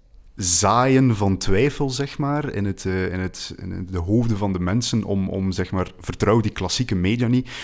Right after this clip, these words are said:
Nu, puur anekdotisch, ik, ik maak het steeds meer mee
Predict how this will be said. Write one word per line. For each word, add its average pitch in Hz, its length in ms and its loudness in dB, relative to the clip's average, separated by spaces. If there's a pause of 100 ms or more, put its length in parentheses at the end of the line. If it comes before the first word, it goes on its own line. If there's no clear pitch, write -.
(120)
Nu, 98 320 -2
puur 120 260 2
anekdotisch, 104 680 0
ik, 98 200 -8
ik 98 200 -8
maak 90 240 -2
het - 120 -6
steeds - 340 -2
meer 85 200 -2
mee 117 360 0